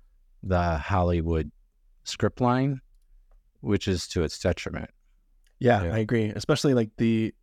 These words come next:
Speaker 2: the initial meeting, um, was actually, you know, I,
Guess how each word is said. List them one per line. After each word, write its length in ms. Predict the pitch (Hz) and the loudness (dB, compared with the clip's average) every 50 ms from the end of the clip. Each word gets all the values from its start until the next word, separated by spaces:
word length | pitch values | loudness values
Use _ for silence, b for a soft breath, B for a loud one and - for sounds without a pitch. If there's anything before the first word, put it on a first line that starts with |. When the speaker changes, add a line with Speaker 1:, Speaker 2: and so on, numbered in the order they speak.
| _ _ _ _ _ - | _ _ _ _ _ -2
Speaker 2:
the 240 | - 117 113 113 - _ _ - _ - - _ _ _ _ - - | 2 2 2 2 0 _ _ -20 _ -20 -20 _ _ _ _ -6 -2
initial 600 | 151 117 127 123 - - 123 113 110 107 104 107 _ _ _ _ _ _ _ _ _ _ _ - _ _ _ _ - | 0 2 2 2 2 2 2 2 2 0 -2 -6 _ _ _ _ _ _ _ _ _ _ _ -20 _ _ _ _ 0
meeting, 460 | 135 135 160 175 113 101 101 - _ - - - | 2 2 4 4 2 0 0 -4 _ -14 -6 -2
um, 440 | 113 110 104 104 104 104 104 104 _ _ _ _ _ _ - - _ _ _ _ - - _ _ _ _ - | 0 0 2 0 0 -2 -4 -6 _ _ _ _ _ _ -20 -20 _ _ _ _ -20 -20 _ _ _ _ -6
was 220 | 101 117 117 113 | 0 0 2 4
actually, 320 | 123 120 113 - - - - | 4 2 2 0 -6 -8 -4
you 100 | 113 120 | 0 0
know, 200 | 113 107 101 104 | 2 2 2 0
I, 140 | - - 107 | 0 -2 -4